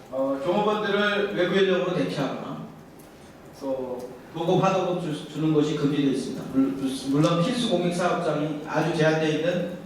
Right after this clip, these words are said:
사업장의 오십 퍼센트 안에서는 되고 있지만 저는 모든 사업장에 이것이 가능해야지 노사가 이퀄 피팅해서, 어, 뭔가 노사관계를, 어, 제대로 가지고 갈 수 있다고 생각합니다. 이게 아주 지역적인 문제일 것 같지만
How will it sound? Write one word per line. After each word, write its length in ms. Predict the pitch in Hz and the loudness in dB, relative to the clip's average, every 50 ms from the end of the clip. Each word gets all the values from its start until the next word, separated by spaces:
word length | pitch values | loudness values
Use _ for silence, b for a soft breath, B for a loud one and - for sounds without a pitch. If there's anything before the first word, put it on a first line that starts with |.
| - - | -10 -2
사업장의 640 | - 185 175 180 175 - - 156 175 185 165 156 151 | 0 2 2 2 2 0 -2 -4 -4 -4 -2 0 0
오십 180 | 151 151 151 | 0 0 0
퍼센트 300 | - 147 147 139 135 123 120 107 - - - | -2 -2 -2 -2 -4 -4 -6 -10 -10 -12 -12
안에서는 520 | - - 131 113 107 - - 107 90 - - - - - - - - - - | -10 -8 -6 -6 -6 -6 -6 -8 -8 -8 -10 -12 -14 -14 -16 -18 -18 -12 -10
되고 140 | 135 143 139 | -6 -4 -4
있지만 420 | 131 - - - 139 139 - - - - - - - - - - - - - | -4 -4 -6 -8 -8 -8 -8 -8 -10 -14 -16 -18 -18 -18 -20 -20 -20 -16 -12
저는 180 | 160 165 170 160 | -10 -8 -6 -4
모든 260 | 156 170 190 196 196 | -2 0 2 2 4
사업장에 440 | 190 185 180 175 - 175 180 - 175 | 4 4 4 2 0 -2 -4 -6 -6
이것이 560 | 165 156 160 170 165 165 170 180 190 190 - | -6 -2 0 2 4 4 4 4 2 2 0
가능해야지 840 | - - 143 147 156 156 151 139 123 113 - - - - - - - - - - - - - - - - - - - | 0 -2 -2 -2 -2 -2 -2 -2 -4 -4 -6 -8 -8 -8 -8 -8 -10 -12 -14 -16 -18 -20 -20 -20 -20 -20 -20 -16 -4
노사가 480 | - 160 175 175 185 175 175 185 180 175 | 0 2 2 2 2 2 0 0 0 0
이퀄 320 | 170 151 - 165 165 160 | -2 -2 -4 -4 -4 -4
피팅해서, 540 | 165 170 160 - - 156 147 135 127 - - - - - - - - - - - - - - - - - | -4 -6 -8 -10 -10 -6 -6 -6 -6 -6 -8 -12 -12 -14 -14 -16 -18 -20 -20 -20 -20 -20 -20 -20 -18 -14
어, 340 | 127 123 123 123 117 - 120 117 - - - | -14 -12 -12 -12 -12 -12 -14 -14 -16 -16 -12
뭔가 240 | 123 135 135 147 151 | -8 -4 -2 0 0
노사관계를, 800 | 147 143 131 165 160 156 151 143 139 135 143 147 151 151 147 131 127 | 0 0 0 2 2 2 2 0 0 2 2 2 4 2 2 0 0
어, 280 | 123 123 120 120 120 | -2 -2 -2 -4 -4
제대로 380 | 120 139 135 139 143 139 - - | -2 0 2 2 2 2 2 0
가지고 280 | - 135 139 135 135 | -2 -2 0 0 0
갈 140 | 123 120 117 | 0 -2 -2
수 120 | 120 - 117 | -4 -4 -6
있다고 240 | 123 - 110 110 | -6 -6 -6 -6
생각합니다. 500 | - - 135 - 110 110 107 104 - - - - - - - - - - - - - | -4 -4 -4 -4 -4 -6 -6 -8 -8 -10 -10 -10 -12 -12 -14 -14 -14 -16 -14 -10 -6
이게 160 | 151 160 233 | -2 0 2
아주 260 | 214 214 - 208 196 | 2 2 0 -2 -2
지역적인 400 | 202 220 214 220 226 226 226 208 | -2 -2 0 0 0 0 0 -2
문제일 240 | 208 202 202 185 190 | -2 0 0 0 0
것 60 | 190 180 | 2 0
같지만 680 | 156 - 165 - - - - - - - - - | 0 0 0 -2 -2 -2 -2 -2 -4 -6 -8 -12